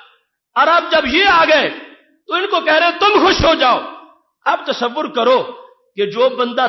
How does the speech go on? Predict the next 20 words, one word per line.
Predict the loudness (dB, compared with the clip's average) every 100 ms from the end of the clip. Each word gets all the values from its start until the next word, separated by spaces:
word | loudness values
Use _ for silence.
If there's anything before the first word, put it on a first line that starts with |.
| -2
تنہا | -4 0 0
بھی | 0 -2
ہو، | 0 2 2
روح | -2
نکل | -4 -2 -4 0
جانے | 0 0
والی | 0 0 -2
ہو، | -6 -6 -8 -16 _ _ _
فوت | 0 2 2
ہو | 2 4
رہا | 4 2 0
ہو، | -2 -4 -16 _ -4
وہ | -4
کتنی | -6 -12 -8
گھبراہٹوں | -4 -2 -2 0 -2
میں | 0
ہوتا | -2 0 -2
ہے، | -2 -4 -6 -20 _ _
اور | -4 -4
جو | -6